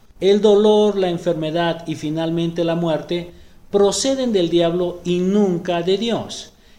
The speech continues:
En primera de Corintios capítulo quince, versículo cincuenta y seis dice:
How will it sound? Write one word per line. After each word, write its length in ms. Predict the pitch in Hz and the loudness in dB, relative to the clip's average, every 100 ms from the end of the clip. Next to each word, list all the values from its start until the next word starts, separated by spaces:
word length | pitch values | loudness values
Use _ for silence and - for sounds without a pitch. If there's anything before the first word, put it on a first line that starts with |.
| - - | -14 -4
En 180 | 247 | -4
primera 320 | 240 285 330 311 | -2 0 2 2
de 160 | 247 | 0
Corintios 600 | 190 175 165 156 185 180 | 0 0 -2 -2 -4 -4
capítulo 580 | - 127 156 151 165 156 | -6 -8 -6 -4 -2 -2
quince, 380 | 160 151 147 175 | -4 -6 -4 -4
versículo 640 | 147 123 151 143 143 131 | -4 -6 -6 -6 -4 -4
cincuenta 680 | - 139 131 131 127 127 127 | -4 -4 -6 -4 -6 -4 -6
y 120 | 120 | -6
seis 460 | - 143 139 170 139 | -6 -4 -4 -6 -6
dice: 420 | 139 - 156 | -6 -4 -6